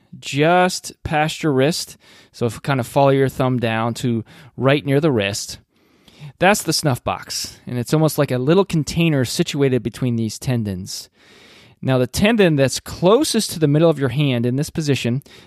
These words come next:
that is the dorsal hand, is the, the extensor pollicis longus. Now, go to the other side of that snuff box, the little container, toward the meat of your thumb,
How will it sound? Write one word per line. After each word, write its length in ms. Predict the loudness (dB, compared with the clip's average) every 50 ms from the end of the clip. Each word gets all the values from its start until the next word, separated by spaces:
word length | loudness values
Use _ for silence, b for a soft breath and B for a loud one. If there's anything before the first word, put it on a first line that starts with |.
| B B
that 160 | -2 0 0
is 140 | 0 0 -2
the 120 | -6 -6
dorsal 580 | -4 0 2 4 4 4 4 2 0 -2 -2 -2
hand, 500 | -2 -4 -4 -4 -6 -8 -10 -12 -14 b b b -20 -10 b
is 240 | -2 -2 -2 0 0
the, 200 | 0 0 -2 -4 -8
the 240 | -8 -4 -2 0 0
extensor 480 | 0 -2 -2 -2 -2 0 0 0 -2
pollicis 460 | -2 0 0 0 0 0 -2 -4 -2
longus. 580 | 0 2 2 2 2 -2 -4 -10 -10 -10 -10 -12 -16 B B B B B B B B B B B B
Now, 180 | -2 0 0 2
go 160 | 4 2 2
to 120 | 2 2
the 180 | 0 -2 -2 -2
other 180 | 0 0 0 0
side 280 | 0 0 2 2 2
of 80 | 2 2
that 200 | 2 0 0 0
snuff 360 | -4 -4 -2 -2 -4 -4 -2
box, 240 | -2 -2 -2 -2 -4
the 80 | -4
little 140 | -4 -4 -2
container, 500 | -2 -2 -2 0 0 0 0 0 0 -2
toward 280 | -4 -2 -2 -2 0 0
the 80 | 0
meat 240 | 0 2 2 2 2
of 120 | 2 2 2
your 120 | 0 -2
thumb, 500 | -2 0 0 0 0 0 0 -2 -6 -8